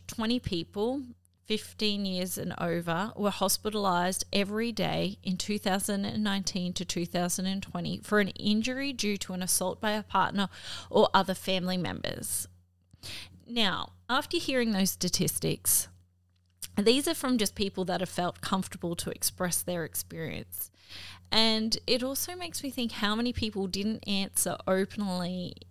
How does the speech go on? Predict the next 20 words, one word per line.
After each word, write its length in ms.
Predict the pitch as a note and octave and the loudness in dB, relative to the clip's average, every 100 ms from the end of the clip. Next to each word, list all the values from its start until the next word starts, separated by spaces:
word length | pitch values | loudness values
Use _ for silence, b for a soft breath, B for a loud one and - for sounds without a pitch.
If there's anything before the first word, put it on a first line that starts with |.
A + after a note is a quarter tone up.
| - - | -20 -10
um, 720 | E3+ F3+ F3+ D#3+ A#1 - - _ - - F#3+ | -8 -6 -6 -6 -8 -12 -16 _ -20 -20 -8
due 180 | G3+ G3+ | -2 -2
to 140 | F#3+ | -2
fear 640 | - - F#3 A3 G#3+ D#3+ - | -6 -6 0 4 4 4 0
in 220 | F#3+ F3+ F3 | -2 0 0
these 680 | F3 F3 E3+ - - - - _ | -2 -2 -2 -2 -4 -8 -16 _
statistic 720 | - - - F#3 F3+ - - - | -16 -6 0 2 2 0 -2 -2
surveys. 720 | - F#3 F3+ D#3+ E3 G3 - B B B B - | 0 2 4 4 4 2 -2 B B B B 2
Also, 420 | A3 A#3 A#3+ A#3 | 6 6 8 4
how 680 | G#3+ A3 A3 C4 C4+ C4+ C4+ | 6 6 8 6 4 2 0
many 340 | - A3+ A3 | 4 6 6
people 480 | G#3 A3+ A3 A3+ G#3+ | 2 -2 -2 0 0
truly 500 | - - G#3+ A#3 A3 | 0 0 2 2 0
believe 640 | G3+ G3+ F#3+ G3 G3+ G3 | -2 -2 0 0 -2 2
they 140 | G3 F3 | 2 2
haven't 460 | - - G#3+ F#4 | 2 2 2 0
experienced 600 | C#4+ - - D3 G2+ - | -2 -2 -2 -4 -4 -4
domestic 440 | E3+ E3+ E3+ E3 - | -2 -2 -2 -4 0
violence 400 | D#3+ C#3+ D3 - | 0 0 -2 -4
because 460 | F3+ - F#3+ F#3+ | -2 2 2 0